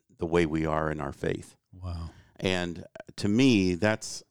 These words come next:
Speaker 1: that's incredibly gratifying, more so than anything else I do.
Speaker 2: Hmm.
Speaker 1: Uh, to be able to, to let people know where they can find truth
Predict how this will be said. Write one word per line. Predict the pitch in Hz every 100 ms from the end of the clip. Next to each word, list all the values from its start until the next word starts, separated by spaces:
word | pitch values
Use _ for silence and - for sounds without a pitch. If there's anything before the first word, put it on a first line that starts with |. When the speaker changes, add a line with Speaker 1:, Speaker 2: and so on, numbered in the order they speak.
| _ _ _ _ -
Speaker 1:
that's | 117 127 -
incredibly | 92 80 - 131 135 113 110
gratifying, | 92 104 101 - 87 87 87 85
more | 92 104 117
so | 113 117 107
than | 98 92
anything | 107 117 113 113 110
else | 107 101 101
I | 98
do. | 85 64 _ _ _ _ _ _
Speaker 2:
Hmm. | 107 92
Speaker 1:
Uh, | 87 85
to | - 90
be | 98 95
able | 101 92 90
to, | - 90 85 - - _
to | -
let | 92 101 120 -
people | 120 113 98 92
know | 92 90 80 78 - -
where | 90 95 101
they | 98 98
can | - 87
find | - 92 87 82
truth | - 87 78 -